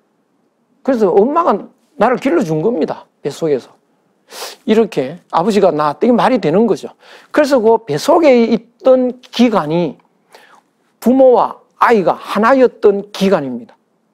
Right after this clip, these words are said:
그 기간을 통해서 부모와 아이는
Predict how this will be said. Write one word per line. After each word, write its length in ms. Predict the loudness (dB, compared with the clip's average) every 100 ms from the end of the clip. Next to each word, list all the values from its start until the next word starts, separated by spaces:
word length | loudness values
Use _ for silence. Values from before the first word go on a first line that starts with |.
| _ _ _ _ -2
그 160 | 0
기간을 640 | 0 0 2 2 2 0
통해서 520 | 0 0 0 -2 -8 -10 _ _
부모와 560 | -2 2 2 2 -2 -4
아이는 380 | -4 -4 -4 -6